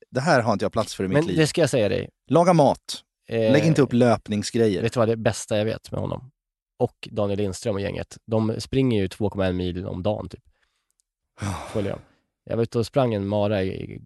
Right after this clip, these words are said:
Speaker 2: halv, halvmara igår ju.
Speaker 1: Mm.
Speaker 2: Gick inget bra.
Speaker 1: Nähä.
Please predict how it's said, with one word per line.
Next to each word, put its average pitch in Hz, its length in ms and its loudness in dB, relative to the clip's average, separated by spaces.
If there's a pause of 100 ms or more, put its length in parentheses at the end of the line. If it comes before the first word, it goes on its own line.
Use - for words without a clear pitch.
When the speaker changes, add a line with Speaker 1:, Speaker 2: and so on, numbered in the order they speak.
Speaker 2:
halv, 101 220 -6
halvmara 107 480 -2
igår 95 260 -6
ju. - 80 -18 (320)
Speaker 1:
Mm. 98 180 -8 (680)
Speaker 2:
Gick - 140 -20
inget - 160 -14
bra. - 180 -16 (420)
Speaker 1:
Nähä. 117 260 -12